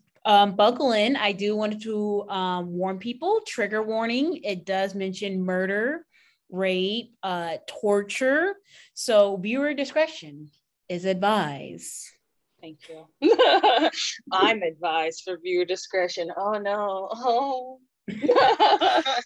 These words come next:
Speaker 1: So I guess let's start from the very far beginning in the motherland of Africa.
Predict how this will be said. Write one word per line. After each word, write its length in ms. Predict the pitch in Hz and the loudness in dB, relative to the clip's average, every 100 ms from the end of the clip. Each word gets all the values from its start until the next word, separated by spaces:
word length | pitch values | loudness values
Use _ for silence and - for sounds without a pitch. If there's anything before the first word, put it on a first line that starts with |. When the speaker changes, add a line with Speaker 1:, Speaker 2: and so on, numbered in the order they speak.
| - - | -2 4
Speaker 1:
So 240 | 254 254 | 6 6
I 120 | 269 311 | 6 4
guess 240 | 381 427 | 4 4
let's 200 | 349 349 | 2 0
start 320 | - 339 349 | 4 6 6
from 140 | 339 294 | 6 6
the 140 | 269 | 6
very 400 | 226 285 311 311 | 6 6 8 6
far 300 | 285 254 262 247 | 6 8 8 4
beginning 540 | 247 214 196 190 196 | 0 0 0 -2 -2
in 140 | 214 247 | -2 0
the 80 | |
motherland 760 | 262 247 226 185 175 165 151 147 _ _ _ 202 | 2 2 2 -2 -4 -6 -10 -14 _ _ _ -2
of 220 | 190 - - | -2 -6 -6
Africa. 440 | - - - - | -6 -6 -12 -16